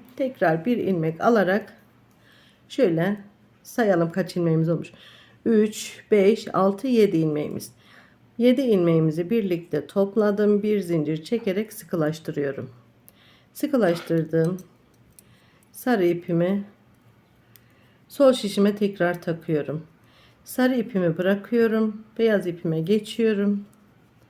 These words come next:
Buradaki ilmeğimizi de bırakmadık arkadaşlar.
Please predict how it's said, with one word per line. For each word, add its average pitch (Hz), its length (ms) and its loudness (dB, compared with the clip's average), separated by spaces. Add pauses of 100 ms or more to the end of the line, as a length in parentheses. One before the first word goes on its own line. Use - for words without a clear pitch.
(1700)
Buradaki 208 400 0
ilmeğimizi 190 520 0
de 196 120 -2
bırakmadık 165 500 -2
arkadaşlar. 160 680 -4